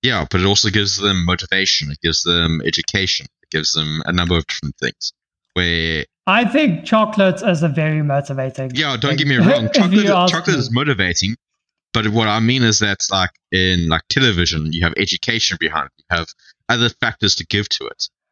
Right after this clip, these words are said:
Speaker 1: Don't get me wrong. I
Speaker 2: You
Speaker 1: think, I just think that the choc-
Speaker 2: can have education.
Speaker 1: But that's what I'm just saying, is that if this job is purely the guy goes in, or lady, sorry, person goes in, eats a chocolate, says, "Eh,"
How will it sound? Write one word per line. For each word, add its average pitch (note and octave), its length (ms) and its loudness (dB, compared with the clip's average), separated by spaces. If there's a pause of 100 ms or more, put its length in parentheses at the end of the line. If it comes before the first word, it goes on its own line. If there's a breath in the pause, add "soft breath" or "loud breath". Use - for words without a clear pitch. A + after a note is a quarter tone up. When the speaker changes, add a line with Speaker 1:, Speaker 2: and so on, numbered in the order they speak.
(120)
Speaker 1:
Don't A#2 120 -2
get F3+ 120 -2
me D#3 120 0
wrong. E3+ 300 6
I E3+ 80 4
Speaker 2:
You E3+ 60 2
Speaker 1:
think, C3+ 160 0 (140)
I A#2+ 140 -2
just C#3 160 0
think C#3 160 0
that G#2+ 140 -2
the G2+ 60 -2
choc- - 240 -2
Speaker 2:
can A3+ 420 4
have D#3+ 320 0
education. C#3+ 600 -4
Speaker 1:
But A2 120 0
that's A#2 180 0
what C3 80 0
I'm G#2 160 2
just G#2+ 160 2
saying, A2+ 220 0
is F#2+ 120 0
that F#2+ 140 -2 (160)
if G2 160 -2
this G2+ 160 2
job A#2 220 0
is G#2 240 0
purely A#2+ 340 2
the G2 120 4
guy G#2 180 2
goes F#2+ 340 0
in, D#2 340 0 (280)
or E2 260 0
lady, D#2 320 0
sorry, B1+ 260 -4 (300 loud breath)
person G#2+ 380 2
goes F2+ 280 2
in, D#2+ 280 -2 (180)
eats C3 160 -4
a G#2 60 -2
chocolate, - 500 -4 (460)
says, F#2 340 0
"Eh," E3 200 0